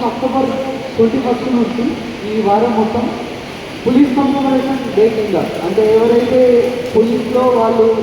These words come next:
ఉద్యోగం చేసేటప్పుడు line of duty-లో ఎవరైతే చనిపోతారో, so వాళ్ళ యొక్క త్యాగాన్ని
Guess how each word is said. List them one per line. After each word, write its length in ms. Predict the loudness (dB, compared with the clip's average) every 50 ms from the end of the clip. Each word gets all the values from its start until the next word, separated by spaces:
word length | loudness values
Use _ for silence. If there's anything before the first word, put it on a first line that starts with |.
| -4 -6 -8 -8 -8 -10 -12 -10 -4 -2 -2
ఉద్యోగం 340 | 0 2 2 2 2 0 0 0 0
చేసేటప్పుడు 500 | 0 0 0 0 0 0 0 0 0 0 0 -2 0 0
line 180 | 0 0 0 -2 -2
of 60 | -2 0
duty-లో 320 | 0 0 0 2 2 2 2 2
ఎవరైతే 300 | 2 2 0 2 2 0 0 0
చనిపోతారో, 560 | 0 0 2 2 2 2 2 0 -2 -2 -4 -6 -8 -8 -8 -10 -10 -10 -10 -8 -2
so 60 | 0 2 4 4
వాళ్ళ 240 | 4 4 2 2 2 2 0 0
యొక్క 200 | 0 -2 -2 -2 -2 -2 -2 -2 -4 -4 -6 -8 -8 -4 -2
త్యాగాన్ని 540 | 0 0 0 0 0 0 0 0 -2 -2